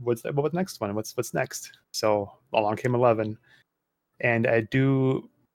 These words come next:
I did, I think to myself, "Oh, I have to start school pretty soon. I can't play Chains of Promethea. What's gonna happen now?" So I did end up studying right before it came out. So I wanna say it was September two thousand four.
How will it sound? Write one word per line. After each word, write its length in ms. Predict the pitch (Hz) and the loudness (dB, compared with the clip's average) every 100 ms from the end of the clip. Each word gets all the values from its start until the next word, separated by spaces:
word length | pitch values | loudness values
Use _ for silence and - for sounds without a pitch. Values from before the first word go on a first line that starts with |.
| _ _ _ _ - | _ _ _ _ 2
I 60 | |
did, 260 | 135 147 135 - - _ _ _ - | 4 4 -2 -10 -20 _ _ _ -6
I 60 | 143 | 0
think 220 | 143 127 | 2 4
to 60 | 123 | 4
myself, 440 | 113 - 110 - | 2 4 4 4
"Oh, 60 | - | 4
I 40 | |
have 80 | 127 | 2
to 80 | - | 2
start 160 | 143 | -2
school 260 | - - 160 | 0 2 4
pretty 200 | 156 107 | 4 2
soon. 360 | - 98 92 92 | 0 -4 -6 -4
I 100 | 120 | -2
can't 260 | 117 127 135 | 0 0 0
play 400 | - 127 123 120 - | 2 4 6 2 0
Chains 180 | 131 120 | 0 0
of 60 | |
Promethea. 500 | 123 135 147 113 95 | 2 2 2 0 -2
What's 160 | 107 110 | -2 0
gonna 140 | 131 | 2
happen 300 | 123 139 107 | 4 2 0
now?" 260 | 98 98 104 _ - - _ _ _ | -6 -6 -8 _ -20 -20 _ _ _
So 220 | - 131 127 | 0 4 6
I 100 | 113 | 6
did 140 | 147 | 6
end 80 | 151 | 4
up 60 | 139 | 4
studying 240 | 139 127 | 6 6
right 140 | 127 | 4
before 220 | 135 - 143 | 0 0 -2
it 80 | |
came 200 | - 139 | 0 0
out. 280 | 113 107 135 | 2 0 -2
So 240 | - - - | -4 -4 -2
I 60 | 123 | 0
wanna 140 | 123 | 0
say 120 | - | 0
it 40 | 127 | -4
was 100 | - | -4
September 340 | 123 - 123 | -6 -2 0
two 140 | 120 117 | 2 0
thousand 220 | 110 101 | 0 -4
four. 420 | - 107 101 | -2 -2 -2